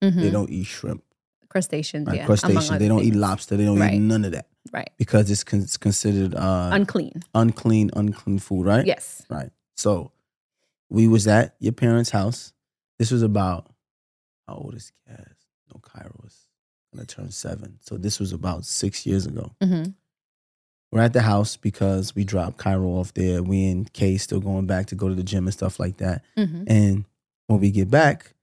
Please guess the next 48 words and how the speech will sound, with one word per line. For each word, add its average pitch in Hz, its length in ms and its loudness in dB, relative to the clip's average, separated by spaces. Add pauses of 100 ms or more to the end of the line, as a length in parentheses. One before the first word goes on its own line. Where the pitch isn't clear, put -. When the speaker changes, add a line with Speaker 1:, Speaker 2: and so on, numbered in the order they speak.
(300)
Speaker 2:
your 101 80 2
father 123 400 4
has 107 220 2
made 101 320 2
dinner. 101 300 2 (200)
Speaker 1:
Mm-hmm. 185 300 -6 (580)
Speaker 2:
So - 140 -4
then 107 120 2
we 117 100 6
walk 107 300 0
in 90 80 0
the 90 60 -4
door 113 320 8
and 92 100 2
your, 101 160 0
your 98 120 -2
mom's 98 300 -2
like, 101 120 -14
"Well, 95 100 -14
your, 101 160 -14
your 110 100 -20
father 101 220 -10
made 98 180 -10
steak - 400 -8
on - 100 -8
the 104 60 -6
grill 110 340 0
and 98 100 -2
he 113 60 -6
made 62 200 -10
steak 120 420 -10
and - 120 -8
this 117 160 -8
and - 80 -10
this - 140 -10
and - 120 -8
that." - 200 -8
So - 180 -6
we 113 340 -2 (320)
getting 196 160 2
Speaker 1:
Mm-hmm. 104 140 0
Speaker 2:
ready 98 220 -2
to 85 220 -12
eat 95 160 -4
this - 160 -10
steak, - 400 -10
right? 185 240 0
Speaker 1:
Mm-hmm. 185 180 -2